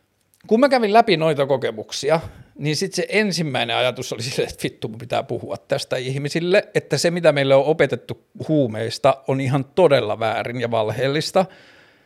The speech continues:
ja niinku haitallista.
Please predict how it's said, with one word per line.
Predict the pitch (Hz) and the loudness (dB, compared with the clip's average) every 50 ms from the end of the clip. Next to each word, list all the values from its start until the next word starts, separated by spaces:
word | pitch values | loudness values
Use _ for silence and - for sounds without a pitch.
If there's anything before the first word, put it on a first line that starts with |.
| _ _ _ _ _ _ _ _ _ _ _ _ _ _ _ _ _ _ _ _ _ _ _ | _ _ _ _ _ _ _ _ _ _ _ _ _ _ _ _ _ _ _ _ _ _ _
ja | 127 131 123 120 - | 4 4 4 4 4
niinku | 131 131 123 123 117 123 127 127 - | 0 -2 -2 -2 -2 -4 -6 -6 -6
haitallista. | - - 131 143 151 143 120 95 - 127 110 110 113 123 123 - - - 180 | -8 -2 4 6 6 6 6 4 0 -2 -2 -2 -2 -2 -4 -4 0 2 2